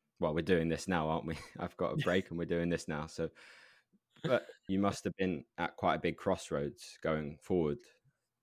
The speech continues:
Speaker 2: Oh, yeah.
Speaker 1: What
Speaker 2: Like
Speaker 1: was the case?
Speaker 2: Yeah, yeah. So I finished my degree and, um, did, like, <sighs> man, I didn't know what I wanted to do. Like, I, <laughs>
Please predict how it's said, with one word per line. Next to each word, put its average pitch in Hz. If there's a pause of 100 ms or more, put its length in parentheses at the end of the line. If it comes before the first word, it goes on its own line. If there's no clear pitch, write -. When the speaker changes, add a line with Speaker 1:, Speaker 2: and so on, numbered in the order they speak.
Speaker 2:
Oh, 190
yeah. 110 (240)
Speaker 1:
What 135
Speaker 2:
Like 123
Speaker 1:
was 90 (180)
the 90
case? 104 (440)
Speaker 2:
Yeah, 151
yeah. 107
So 143
I 135
finished 156
my 131
degree 113 (140)
and, 110
um, 110 (1300)
did, 123
like, 113 (280)
<sighs> -
man, 131
I 185
didn't 185
know 110
what 120
I 110
wanted 107
to -
do. - (220)
Like, 117
I, 110 (400)
<laughs> 277